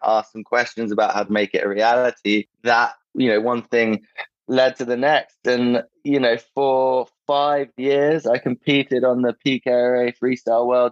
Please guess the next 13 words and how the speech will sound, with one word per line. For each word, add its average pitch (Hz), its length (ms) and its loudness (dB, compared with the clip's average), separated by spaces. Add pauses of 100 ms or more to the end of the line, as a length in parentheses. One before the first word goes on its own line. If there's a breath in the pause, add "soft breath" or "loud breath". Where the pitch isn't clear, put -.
(140)
Tour. 127 380 2
And 113 180 -6 (120)
I - 120 2
think 120 400 -2
in 110 120 0
some 123 260 -2
of 117 100 -2
those 120 280 2
years, 120 460 0
I 110 140 2
did 113 280 -2 (580)
eleven 123 1000 0 (600)
stops - 560 -2